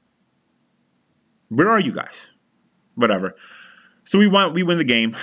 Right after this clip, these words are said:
Um, that was a nice win, I guess. Uh, we'll see what happens, uh,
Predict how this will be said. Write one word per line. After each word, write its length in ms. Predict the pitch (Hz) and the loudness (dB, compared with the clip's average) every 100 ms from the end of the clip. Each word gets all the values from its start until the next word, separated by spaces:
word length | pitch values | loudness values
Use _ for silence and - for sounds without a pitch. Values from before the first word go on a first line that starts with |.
| - | -6
Um, 600 | 131 131 127 123 117 113 | 0 2 4 4 2 -2
that 160 | 131 151 | -2 0
was 120 | 151 | 0
a 60 | 135 | -2
nice 240 | 127 120 | -2 -2
win, 160 | 107 104 | -2 0
I 80 | 101 | 0
guess. 500 | 101 101 - - - | 0 0 -4 -12 -6
Uh, 260 | - 101 101 | 0 2 2
we'll 160 | 110 131 | 2 0
see 120 | 135 | 0
what 140 | 123 117 | 0 0
happens, 640 | 110 104 107 101 101 - _ _ _ _ _ _ | 0 -2 -4 -4 -4 -10 _ _ _ _ _ _
uh, 600 | 101 95 92 90 87 80 | -6 -4 -4 -4 -4 -6